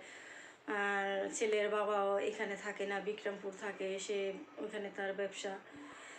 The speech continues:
সেই জন্যই ঘরে একা একা ভালো লাগে না। তাই সব কিছু আপনাদের সাথে আমি একটু শেয়ার করি। এই তো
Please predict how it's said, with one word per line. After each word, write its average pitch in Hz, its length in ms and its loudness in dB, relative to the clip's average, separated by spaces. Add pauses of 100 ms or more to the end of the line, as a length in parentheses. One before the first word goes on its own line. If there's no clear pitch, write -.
(140)
সেই 247 220 2
জন্যই 220 340 4
ঘরে 208 320 4
একা 208 200 4
একা 214 200 4
ভালো 202 260 2
লাগে 196 280 4
না। 196 140 2
তাই 196 460 0 (520)
সব 220 260 -4
কিছু 214 200 0
আপনাদের 202 360 0
সাথে 208 340 -2
আমি 202 200 0
একটু 202 280 -4
শেয়ার 196 300 0 (100)
করি। 202 280 0 (840)
এই 214 160 -2 (100)
তো 214 240 2